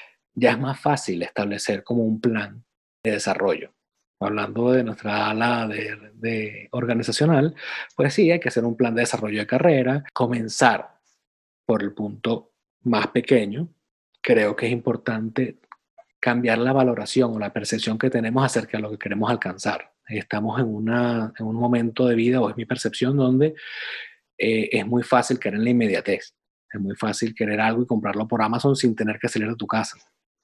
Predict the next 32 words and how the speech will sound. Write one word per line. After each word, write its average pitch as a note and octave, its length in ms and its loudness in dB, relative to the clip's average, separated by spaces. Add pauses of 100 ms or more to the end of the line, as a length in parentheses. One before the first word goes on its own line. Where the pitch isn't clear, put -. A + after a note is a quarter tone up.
(120)
Y A#2+ 80 0
te A2 120 -2
llega G#2 460 0 (160)
mañana. A2 580 -2 (200)
Si - 140 -6
no G#2+ 100 -4
te A#2 100 -4
llega B2 160 2
mañana, B2 480 2
entonces A#2+ 560 0 (180)
tú A2 120 -2
caes A#2 180 0
en A#2 100 4
crisis. A#2 360 0
¿Cómo G#2 140 -10
se C#3+ 100 0
puede A#2+ 280 -2
haber A#2 180 -6
tardado B2 400 0
tres C3+ 280 2
días D3 240 4
para - 160 2
que A2 60 -4
me A2 80 -6
llegue A2 120 -6
un A#2 80 -4
paquete, A#2 400 -2
no? C#3+ 140 -6 (1300)
Eh, A2 600 4
necesito G#2+ 220 0
saber A#2+ 280 2
algo. A#2+ 380 2